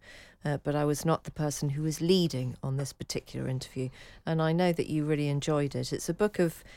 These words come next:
revelations, isn't it? That if you only know John because he won Bake Off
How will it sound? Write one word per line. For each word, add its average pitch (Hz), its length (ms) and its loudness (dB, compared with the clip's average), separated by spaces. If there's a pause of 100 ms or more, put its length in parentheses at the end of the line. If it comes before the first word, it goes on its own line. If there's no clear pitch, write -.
(440)
revelations, 165 960 4
isn't 165 220 -4
it? - 340 -4 (440)
That 156 200 8
if 160 120 4
you 175 160 10
only 196 300 10
know 156 180 6
John 147 380 6
because 143 320 -2
he 147 120 0
won 139 440 2
Bake 151 280 6
Off 139 380 -2